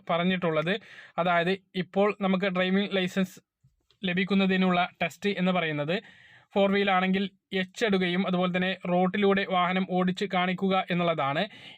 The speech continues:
ഇതിൽ നിന്നും ഒരു മാറ്റം വരും. അതായത് വാഹനം കൃത്യമായി പാർക്ക് ചെയ്യാനും റിവേഴ്സ് ഗിയറിൽ പാർക്ക് ചെയ്യുന്നത് ഉൾപ്പെടെയുള്ള കാര്യങ്ങൾ ടെസ്റ്റിൽ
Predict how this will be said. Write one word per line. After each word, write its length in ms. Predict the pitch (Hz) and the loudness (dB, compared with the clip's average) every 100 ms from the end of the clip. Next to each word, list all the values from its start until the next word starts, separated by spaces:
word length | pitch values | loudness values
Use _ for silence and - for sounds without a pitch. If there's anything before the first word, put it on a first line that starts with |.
| 196 185 | -4 -2
ഇതിൽ 160 | 214 214 | 0 0
നിന്നും 200 | 202 196 - 190 | 0 0 -2 -2
ഒരു 120 | 185 185 175 | 0 0 0
മാറ്റം 320 | 165 196 190 | 0 0 0
വരും. 200 | 156 175 - | 0 -2 -2
അതായത് 360 | 180 180 170 190 240 - - 190 | 0 2 2 0 -4 -12 -6 0
വാഹനം 340 | 185 202 202 190 | 0 2 -2 -2
കൃത്യമായി 500 | 185 226 208 202 196 185 | -4 -2 -2 0 -2 0
പാർക്ക് 380 | 185 185 185 214 196 | 0 0 -2 -6 -4
ചെയ്യാനും 400 | 180 156 156 233 _ _ _ 175 | -4 -4 -4 -8 _ _ _ -2
റിവേഴ്സ് 440 | 180 208 202 220 196 | 0 0 0 -6 -2
ഗിയറിൽ 320 | 190 196 202 196 190 | 0 2 0 -2 0
പാർക്ക് 300 | 190 190 208 202 | 0 0 -4 -2
ചെയ്യുന്നത് 380 | 202 202 196 196 185 | 0 2 0 0 0
ഉൾപ്പെടെയുള്ള 580 | 185 208 202 196 190 190 180 | 0 0 0 2 2 2 0
കാര്യങ്ങൾ 420 | 180 185 160 190 - - - - | 0 0 0 -2 -2 -18 -8 -2
ടെസ്റ്റിൽ 340 | 190 - 220 | -2 -2 -4